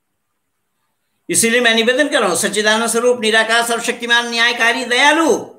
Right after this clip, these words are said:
अजन्मा, अजन्मा है, जिसको जन्म लेना नहीं पड़ता और आत्मा भी जन्म नहीं लेती है। याद रखना कि परमात्मा ने आत्मा को नहीं बनाया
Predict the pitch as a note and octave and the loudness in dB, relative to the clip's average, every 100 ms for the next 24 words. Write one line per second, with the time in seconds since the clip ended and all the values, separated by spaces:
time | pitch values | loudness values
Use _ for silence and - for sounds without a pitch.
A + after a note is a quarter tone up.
0 | - F#3+ G#3 A3 G#3 E3+ E3 F#3+ F#3+ E3+ | -6 -4 0 -2 -2 -4 -2 0 2 0
1 | A#2+ - _ _ _ _ _ _ _ _ | -2 -10 _ _ _ _ _ _ _ _
2 | _ _ _ E3+ F#3+ C4 D#4 E4+ F3+ D3 | _ _ _ -8 -4 -4 -4 -4 -2 -4
3 | B2+ D#3 D#3+ F3 D3+ C#3+ D#3 D#3 C#3+ C3+ | -8 -10 -12 -10 -10 -8 -8 -10 -10 -10
4 | C#3+ C#3 A2+ D3 F3+ F3+ - E3 D3 A2 | -10 -12 -10 -12 -10 -12 -12 -12 -12 -12
5 | - _ _ _ _ _ _ _ _ - | -20 _ _ _ _ _ _ _ _ -6
6 | D3+ D#3 E3 F#3 F#3 G3 F#3 E3+ D3 D3 | -6 -2 -2 -2 -2 -2 0 -2 0 -2
7 | C#3+ C3 C#3 G#3 G#3+ G#3 G#3 D3 A2+ D#2+ | -2 -4 -4 -2 -2 -4 -4 -2 -4 -6
8 | - _ _ _ _ _ - - - E3+ | -16 _ _ _ _ _ -20 -16 -4 0
9 | F#3+ A3 A#3 A3+ A#3 B3 A#3 A#3 G#3+ G#3 | 2 2 0 0 0 0 0 -2 -2 -2
10 | G#3 G#3+ G#3+ A3 A3+ A#3 B3 A#3+ G#3+ A3 | -2 -4 -4 -2 -2 0 -2 -2 -2 -2
11 | A#3 A#3 A3 A3+ B3 F4+ F4 E4 B3 | -2 -4 -2 -4 -2 0 0 2 2